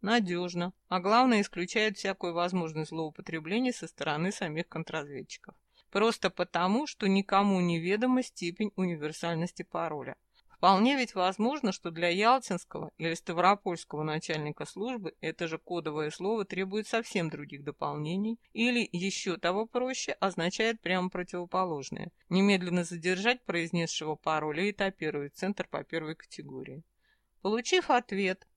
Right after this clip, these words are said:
тоже в заклеенном конверте и с присовокуплением двух потрепанных рублевых бумажек и горсти мелочи, Джо поплелся по улице, присматривая место, где можно без помех избавиться от уже ненужной маскировки.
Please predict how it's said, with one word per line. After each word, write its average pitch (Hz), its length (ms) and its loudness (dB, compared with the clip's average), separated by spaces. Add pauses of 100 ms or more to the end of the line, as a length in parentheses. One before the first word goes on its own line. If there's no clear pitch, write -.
(300)
тоже 262 340 0
в 214 40 -2
заклеенном 202 640 2
конверте 160 880 -4
и 185 140 -4
с - 80 -6
присовокуплением 226 1200 0
двух 190 340 -2
потрепанных 160 840 -4 (100)
рублевых 175 720 2
бумажек 160 600 0
и 151 40 -8
горсти 151 460 -6
мелочи, 208 640 -2 (240)
Джо 214 400 2
поплелся 247 640 0
по 196 240 2
улице, 185 680 0
присматривая 175 800 0
место, 233 380 0
где 190 180 -2
можно 202 360 2
без 202 160 -2
помех 165 460 -2
избавиться 185 640 -2
от 175 140 -4
уже 160 200 -4
ненужной 170 480 0
маскировки. 175 800 -6